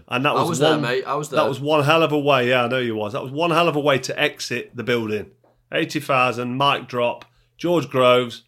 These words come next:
Speaker 1: flattened him, put his leg around his
Speaker 2: Bang.
Speaker 1: ear hole, and he needed, he needed flattening as well. Let's be honest. But I've jumped the gun a bit there. The Kessler rematch was great. Got that one at the O two. That was probably the next best atmosphere from the arena when I fought Butte, 'cause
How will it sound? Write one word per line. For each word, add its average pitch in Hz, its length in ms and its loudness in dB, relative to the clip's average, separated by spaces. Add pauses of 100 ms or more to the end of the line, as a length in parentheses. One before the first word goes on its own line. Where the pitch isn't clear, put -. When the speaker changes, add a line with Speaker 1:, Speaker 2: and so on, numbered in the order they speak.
(180)
Speaker 1:
flattened 139 460 2
him, 123 220 2 (180)
put 160 160 -2
his 147 100 0
leg 147 220 4
around 139 180 2
his 117 140 0
Speaker 2:
Bang. 120 80 2
Speaker 1:
ear 117 140 0
hole, 117 360 0 (260)
and 151 140 0
he 196 60 2
needed, 214 440 -2
he 190 80 -2
needed 190 280 -2
flattening 131 340 0
as 131 80 -4
well. 147 160 2
Let's 143 140 0
be 143 120 -2
honest. 110 400 -6 (540)
But 165 120 0
I've 151 60 0
jumped 240 200 0
the 196 80 0
gun 214 160 6
a 175 40 6
bit 139 220 4
there. 147 220 2
The 156 80 -6
Kessler - 400 0
rematch 147 400 2
was 123 100 -10
great. 143 320 2
Got 156 160 -4
that 147 160 -2
one 147 140 -2
at 131 80 -6
the 135 100 -2
O 127 140 2
two. - 460 -4
That 156 200 -2
was 143 140 -6
probably 139 320 -4
the 131 120 -4
next 143 260 -4
best 147 280 0
atmosphere 120 540 -2
from 123 240 -4
the 120 100 -2
arena 120 500 -4 (220)
when 123 140 -4
I 117 40 -2
fought 117 260 -4
Butte, 117 440 -2
'cause 107 220 -8